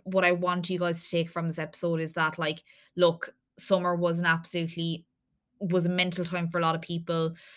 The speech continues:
I've seen it through, um, you know, check-ins for my own clients. I've seen so many clients go to festivals and weddings and events and stuff like that as well. So if you take anything from this episode, it's to know that, like, I really do hope you did enjoy your summer,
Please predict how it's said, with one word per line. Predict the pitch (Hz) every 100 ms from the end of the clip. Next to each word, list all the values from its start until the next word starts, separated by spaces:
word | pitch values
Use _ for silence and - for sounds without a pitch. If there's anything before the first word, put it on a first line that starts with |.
| - -
I've | 180
seen | 202
it | 190
through, | 175 185 175 175 - -
um, | 170 165 165 165
you | 170
know, | 175
check-ins | 170 175 175 170
for | 170
my | 170
own | 165 165
clients. | 170 170 165 165
I've | 165
seen | 175
so | 165 170
many | 165
clients | 175 165 165
go | -
to | 160 -
festivals | 233 - 180 175 165 165
and | 165
weddings | 185 185 175 170 170
and | 165 165 170 - - -
events | 185 196 196 185
and | 185
stuff | 185 175
like | 180
that | 175 170
as | 165
well. | 175 170
So | 170 175 -
if | 185
you | 220
take | 208 240 -
anything | 208 220 226 214 190
from | 190 180
this | 170
episode, | 170 165 - 185 214 214
it's | 175 175 180
to |
know | 180 180
that, | 180 170
like, | 175 170 170 _ _ _ _
I | 190
really | 196 214 226
do | 208 208
hope | 170 185 180 190
you |
did | 170
enjoy | 170 170 170
your | 165
summer, | 165 165 147 151